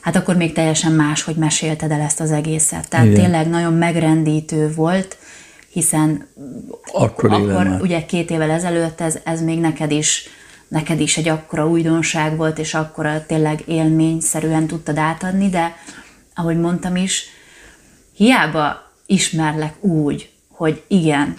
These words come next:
Speaker 1: te neked lehet hinni, te nem beszélsz csak úgy, akkor is bennem jött egy ilyen kételj. Tudod, hogy mi van akkor, ha ez csak, ez egy fantazmagória, te ezt csak képzelekted,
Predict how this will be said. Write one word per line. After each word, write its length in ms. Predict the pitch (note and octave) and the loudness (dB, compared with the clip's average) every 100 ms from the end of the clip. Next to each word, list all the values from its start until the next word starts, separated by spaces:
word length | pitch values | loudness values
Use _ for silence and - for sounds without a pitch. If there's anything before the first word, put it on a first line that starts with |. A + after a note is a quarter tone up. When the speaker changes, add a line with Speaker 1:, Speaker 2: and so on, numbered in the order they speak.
| - | -6
Speaker 1:
te 220 | F3 E3+ | -2 0
neked 320 | E3+ E3+ E3+ E3 | -2 -4 -4 -2
lehet 360 | D#3+ D#3 D3+ | 0 -2 -4
hinni, 640 | - E3+ E3 F#3+ B3+ C#4 - - - | 0 2 4 4 4 2 -2 -18 -8
te 100 | E3 | -2
nem 220 | F3+ E3+ | 0 2
beszélsz 600 | D#3 D3+ D#3+ D3+ D3+ - | 0 0 0 -2 -2 -6
csak 280 | - D#3 - | -4 -4 -2
úgy, 480 | D#3 F3 A3+ - - _ - - - - _ _ - _ | 0 2 2 -2 -18 _ -20 -20 -20 -20 _ _ -20 _
akkor 280 | G#3 G#3 F#3 | -4 -4 -2
is 140 | D#3+ | -2
bennem 320 | D#3+ E3 D#3 D#3+ | 0 2 4 4
jött 260 | D#3+ D#3+ | 0 -2
egy 100 | D#3 | -2
ilyen 280 | D#3+ D3+ D#3 | 2 2 0
kételj. 680 | - D3+ D#3 E3+ E3 E3+ E3+ _ _ | -2 -2 -2 -6 -4 -4 -8 _ _
Tudod, 380 | F3+ G3 D#3 - | -4 -2 -4 -8
hogy 140 | F3+ F#3 | 0 4
mi 120 | B3+ | 4
van 140 | D#3+ | 4
akkor, 380 | D#3+ D#3+ F3 E3 | 0 -2 -6 -4
ha 100 | D#3+ | -2
ez 200 | D#3+ D#3 | -4 -4
csak, 380 | - D#3 D#3 - - - - _ _ _ | -4 -4 -6 -18 -20 -20 -20 _ _ _
ez 140 | E3 | -4
egy 120 | D#3 | -2
fantazmagória, 1400 | - G3 G3+ F3+ E3+ E3 D#3 D#3+ D#3+ D#3 D#3 D3+ D#3 - _ _ | 0 2 2 2 0 2 2 2 0 2 2 0 -4 -8 _ _
te 100 | F3 | -2
ezt 220 | D#3 D3+ | -2 -2
csak 140 | - - - | -8 -12 -2
képzelekted, 1080 | F3 E3 - D#3+ D#3 D#3 - D#3 D#3 D3+ | 0 0 0 0 0 -4 -2 0 0 -2